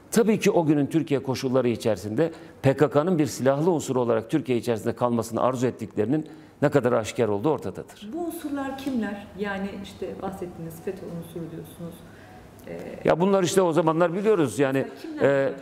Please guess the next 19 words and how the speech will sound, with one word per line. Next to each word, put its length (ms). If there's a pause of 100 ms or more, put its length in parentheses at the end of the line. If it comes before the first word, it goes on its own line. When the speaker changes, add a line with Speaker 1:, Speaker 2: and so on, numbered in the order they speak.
(140)
Speaker 1:
silahlı 360
kuvvetlerin 360
içinde 320
de 120
vardı, 480
işte 220
istihbaratın 520
içerisinde 540
de 100
vardı, 420 (280)
yargının 380
içerisinde 440
de 120
vardı. 340 (280)
Hala 360
temizleniyor, 640
temizlenmeye 600
devam 300
ediyor. 260